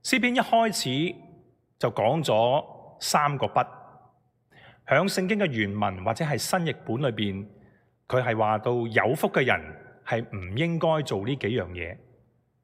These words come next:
而要做另外一樣嘢。但係因為和合本我哋用中文嘅緣故，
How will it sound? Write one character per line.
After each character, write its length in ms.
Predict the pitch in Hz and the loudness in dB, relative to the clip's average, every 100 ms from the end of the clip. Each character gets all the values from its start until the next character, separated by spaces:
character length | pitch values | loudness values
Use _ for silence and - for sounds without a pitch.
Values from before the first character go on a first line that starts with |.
| _ | _
而 40 | 101 92 104 123 | -4 0 0 0
要 60 | |
做 380 | 117 107 98 101 - - - | 0 0 0 -4 -10 -20 -6
另 160 | 110 98 | -4 -2
外 120 | 131 | -2
一 40 | |
樣 100 | 110 | -2
嘢。 200 | 90 82 78 - _ _ _ _ _ _ | -4 -12 -16 -20 _ _ _ _ _ _
但 160 | - 123 | 0 2
係 40 | |
因 80 | 202 | 4
為 100 | 180 | 4
和 220 | 117 107 | 2 0
合 100 | 113 | 0
本 380 | 123 - 120 156 | -2 0 0 2
我 120 | 156 | 2
哋 60 | 131 | 2
用 260 | 110 113 110 | 0 -2 -2
中 280 | 175 175 139 | -2 -2 -2
文 120 | 107 | -2
嘅 100 | 135 | -4
緣 260 | 98 82 87 | -6 -8 -4
故， 300 | 113 117 | -2 -2